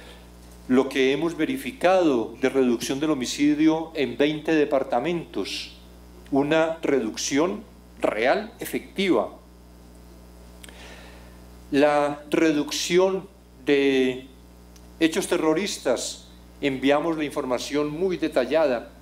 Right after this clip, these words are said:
de dónde, cuándo y de qué naturaleza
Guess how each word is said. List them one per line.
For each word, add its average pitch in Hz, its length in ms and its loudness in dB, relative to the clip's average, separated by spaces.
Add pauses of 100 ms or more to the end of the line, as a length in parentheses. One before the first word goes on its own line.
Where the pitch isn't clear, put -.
(320)
de 120 340 2 (200)
dónde, 165 600 0 (120)
cuándo 160 600 0 (1040)
y 135 180 0
de 127 200 2
qué 160 360 0
naturaleza 156 880 0